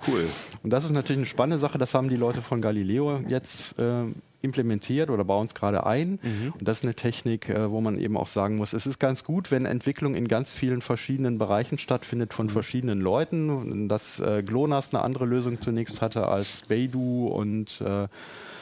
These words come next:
Speaker 2: äh, G P S und so. Das ist ja technologisch alles unterschiedlich, was die sich da ausgedacht haben. Und im Endeffekt nützt es aber eigentlich, wenn man's zusammenfasst und alle Daten gemeinsam verwendet, eigentlich allen.
Speaker 1: Aber jetzt nur mal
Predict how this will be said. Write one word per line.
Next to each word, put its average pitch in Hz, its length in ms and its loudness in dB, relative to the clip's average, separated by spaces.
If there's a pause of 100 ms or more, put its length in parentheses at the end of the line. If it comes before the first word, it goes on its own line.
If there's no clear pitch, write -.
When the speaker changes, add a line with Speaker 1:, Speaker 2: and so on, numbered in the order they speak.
(180)
Speaker 2:
äh, 101 240 0
G 104 140 0
P 107 140 0
S 131 340 0
und 117 160 -2
so. 120 140 0
Das 110 180 0
ist 127 100 -2
ja 120 260 2
technologisch 123 640 0
alles 147 280 2
unterschiedlich, 113 640 0
was 98 140 0
die 101 100 -2
sich 98 200 -2
da 95 180 2
ausgedacht 98 640 -2
haben. 117 260 0
Und 110 160 -4
im 107 300 -2
Endeffekt 151 640 -2
nützt 127 280 0
es - 140 -4
aber 110 200 2
eigentlich, 117 420 -2
wenn 110 120 0
man's 110 220 -2
zusammenfasst 113 720 -2
und 113 100 -6
alle 107 200 0
Daten 104 260 -2
gemeinsam 101 400 -2
verwendet, 120 500 -2
eigentlich 107 380 -4
allen. 98 260 -4 (440)
Speaker 1:
Aber 120 140 4
jetzt 123 180 0
nur 143 100 2
mal 139 200 4